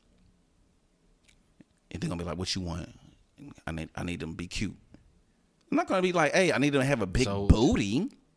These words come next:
Speaker 2: What? So you want them to bring them three cute chicks with nothing but face and nothing else?
Speaker 1: Okay, so here, here we
Speaker 2: But,
Speaker 1: go.
Speaker 2: but, do, but then you gotta, you,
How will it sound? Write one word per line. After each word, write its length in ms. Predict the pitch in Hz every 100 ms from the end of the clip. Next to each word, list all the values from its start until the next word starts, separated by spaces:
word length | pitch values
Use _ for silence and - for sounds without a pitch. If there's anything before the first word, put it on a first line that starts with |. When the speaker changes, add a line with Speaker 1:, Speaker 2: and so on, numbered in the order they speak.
| _
Speaker 2:
What? 460 | 117 190 311 - - -
So 200 | - 127
you 200 | 120 165
want 240 | 175 160 -
them 200 | 147 131
to 60 |
bring 300 | 110 123 123
them 200 | 120 110
three 360 | - 113 143 139
cute 440 | 113 - 165 165
chicks 340 | - 127 117 -
with 140 | 101
nothing 220 | 120 131
but 140 | 117 107
face 300 | 127 117 104
and 100 | 95
nothing 300 | 113 - 95
else? 300 | 113 131 - _ _ _ _ _ _ _ _ _ _ _ _ _ _ _ _ _ _ _ -
Speaker 1:
Okay, 240 | 120 92
so 160 | 90 98
here, 160 | 117 110
here 100 | -
we 140 | 117 123
Speaker 2:
But, 80 | 101
Speaker 1:
go. 80 |
Speaker 2:
but, 280 | 104 120 -
do, 180 | 107 117
but 240 | 95 104
then 140 | 101 113
you 100 | 131
gotta, 380 | 131 127 123 110 82 _
you, 160 | - 95